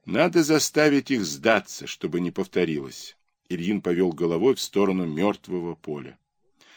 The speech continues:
Немец коротко наклонил голову, выражая готовность, и снова выпрямился. «Идите в лес, попробуйте вызвать там через рупор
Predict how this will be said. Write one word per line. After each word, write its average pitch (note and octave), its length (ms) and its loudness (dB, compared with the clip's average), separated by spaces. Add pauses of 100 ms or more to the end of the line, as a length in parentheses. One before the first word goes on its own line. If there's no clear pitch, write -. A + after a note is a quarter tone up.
(280)
Немец B2+ 380 6
коротко A#2+ 440 4
наклонил G2 460 2
голову, C#3 600 6 (200)
выражая E2 520 2
готовность, B2 920 2 (180)
и F#2+ 100 -2
снова G#2+ 640 -2
выпрямился. C#2 720 -14 (1200)
«Идите F#2 500 2
в E2+ 80 0
лес, C#3+ 420 2 (880)
попробуйте A2+ 680 4
вызвать E2+ 460 0
там F#2 240 4
через E2+ 380 -2
рупор E2+ 460 0